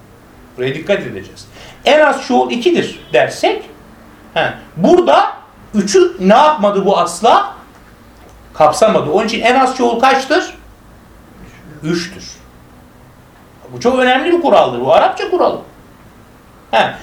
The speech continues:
şimdi, e, yani iki kudret. Allah'ın iki kudreti de apaçıktır. Ya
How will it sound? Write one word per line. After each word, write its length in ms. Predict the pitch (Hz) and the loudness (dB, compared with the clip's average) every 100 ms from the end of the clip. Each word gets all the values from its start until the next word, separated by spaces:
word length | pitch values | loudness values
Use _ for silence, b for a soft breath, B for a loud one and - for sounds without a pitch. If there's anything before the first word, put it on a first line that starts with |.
| B - | B -6
şimdi, 540 | - 370 285 269 - - - b b - | 0 0 0 -2 -4 -12 -20 b b -8
e, 60 | 220 | -4
yani 400 | 269 339 339 330 | 0 2 2 0
iki 300 | 311 381 370 | -2 0 2
kudret. 460 | 277 196 175 - B B - 226 | 0 2 0 0 B B -2 0
Allah'ın 420 | 240 247 247 247 | 2 4 2 0
iki 260 | 254 302 | -4 -4
kudreti 400 | - 175 175 208 | -4 -2 -2 -2
de 40 | 156 | 0
apaçıktır. 600 | 143 196 156 135 - 143 | 0 0 -4 -8 -12 -2
Ya 360 | 196 220 - | 2 2 0